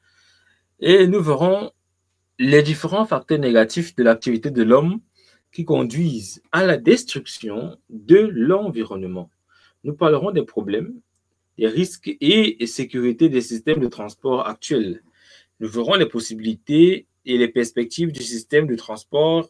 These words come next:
innovant qui est en train d'entrer sur le marché mondial du transport. Je vous montrerai comment vous pouvez contribuer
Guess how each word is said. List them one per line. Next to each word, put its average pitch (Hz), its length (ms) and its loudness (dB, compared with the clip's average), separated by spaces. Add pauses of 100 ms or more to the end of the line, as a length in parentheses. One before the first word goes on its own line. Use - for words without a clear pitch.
(120)
innovant 120 580 -4
qui 151 140 -12
est 139 140 -6
en 110 60 -8
train 139 200 -10
d'entrer 120 340 -8
sur 127 180 -12
le 117 80 -2
marché 104 360 -6
mondial 117 440 -6
du 131 40 -12
transport. 113 520 -4 (680)
Je - 120 -8
vous 220 100 -4
montrerai 170 460 0
comment 107 340 -4 (140)
vous 139 80 -10
pouvez 139 260 -4
contribuer 117 760 -6